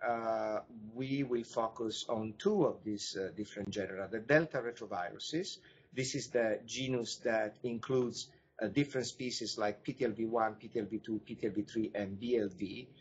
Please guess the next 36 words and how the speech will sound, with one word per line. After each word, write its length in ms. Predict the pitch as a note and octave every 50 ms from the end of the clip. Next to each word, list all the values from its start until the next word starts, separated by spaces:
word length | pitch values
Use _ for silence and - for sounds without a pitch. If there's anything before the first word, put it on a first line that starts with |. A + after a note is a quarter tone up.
| - - -
The 60 | - -
P 180 | - - D3+
T 120 | D3 C3+ A#2+
L 60 | G#2+
V 180 | G#2 A#2+ A#2
are 180 | A2 G2+ F2+ - - - - _ _ _
the 100 | - A#2
primate 480 | A#2 - - C3 B2 A#2+ A2 G#2 - -
T 140 | - B2+ G#2+
lymphotropic, 720 | A2 G#2+ - - G2+ - - A#2+ A2+ G#2+ - - G#2 - - - - _ _ _ _ _ -
uh, 420 | - A2 G#2+ G2+ G2 G2 G2 F2+ - - - - G#2
viruses 800 | G#2+ C3+ C#3+ C#3+ B2 G#2+ G#2 - - - G2+ D3 E3+ - - - _ _ _ _ _ _ _ - -
and, 540 | G#2+ G#2+ G#2 G#2 G2+ G2+ G2 G2 G2 F#2+ G2
uh, 140 | G2 G2 - - -
are 420 | G#2 G#2 G#2 G#2 G#2 G2+ G2 F2+ _ _ _ _ _ _ _ _ _ _ _ _ _ _ _ _ _ _ _ _ _ _ _ _ _ _ _ _
infecting, 680 | A#2+ A2 _ - C#3 C3+ C3+ - _ B2 A#2 A2+ A2 G#2+ - -
uh, 220 | G#2+ G#2+ G#2 G2+ - - - E2+ -
primates 540 | - C#3+ C3+ B2+ B2 A#2 A2 G#2+ G#2 - G#2
in 220 | - A#2 A2 A#2 _ _
old, 300 | C3 B2+ B2+ B2 B2+ - _ - _ -
uh, 360 | A#2 A2 G#2 - - C2+ - -
in, 160 | A#2+ A#2+ A#2+
um, 140 | A2+ G#2+ G#2 - _ -
uh, 80 | G#2+ G2+ -
old 220 | C#3 C3 C3 B2+
world 160 | B2 A#2+ A2+ A2+
monkeys 320 | A2+ A2+ A2+ - - G#2+ _ _
and 80 | _ _ _
new 100 | _ _
world 160 | _ _ _ _ A2+
monkeys 320 | A2+ A2+ _ A2 G2+ G#2
as 80 | G2 F#2+
well. 160 | G#2 - -
Uh, 40 | A#2
sorry, 320 | - - C#3+ B2+ A2 G2 - - - - _
uh, 40 | -